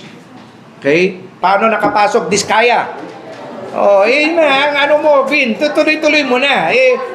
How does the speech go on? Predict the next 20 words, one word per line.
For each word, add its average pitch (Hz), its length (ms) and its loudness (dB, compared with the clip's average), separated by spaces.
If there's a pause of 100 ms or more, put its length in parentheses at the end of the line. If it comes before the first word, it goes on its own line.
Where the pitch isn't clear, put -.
(260)
eh, 233 180 2 (300)
una, 269 480 2
tanong, 262 320 2
ang 247 160 0
sagot 254 400 0
ko 240 80 4
dyan, 226 320 0
"Ah, - 480 -4
ako 269 320 0
ba 240 160 2
member 170 480 2
ng, 147 480 -4
ng 139 180 0 (140)
bac 131 320 -2
ng 127 160 -4
D 120 160 -2
P 160 80 -2
W 208 240 0
H?" 135 320 -2 (560)
Okay? 196 480 -2